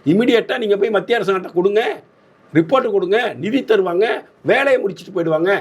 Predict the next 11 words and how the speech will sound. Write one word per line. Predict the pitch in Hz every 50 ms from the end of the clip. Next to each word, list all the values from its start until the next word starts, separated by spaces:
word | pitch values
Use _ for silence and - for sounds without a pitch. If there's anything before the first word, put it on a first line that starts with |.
| - - - _
இதை | - 143 156 175 185
ஏன் | 240 262 262
இதுல | 240 - 208 190
இன்ட்ரெஸ்ட் | 208 226 240 - - -
காட்டல | 185 170 165 160
தெரியுங்களா? | 143 139 131 139 147 160 147 127 - - - -
இதுல | 170 175 160 147 147 170
இடம் | 196 247 262 277
கொடுக்கறதோட | 254 247 226 226 214 214 226 226 220
மாநில | 202 196 214 214 202 196
அரசாங்கோட | - - 185 175 170 170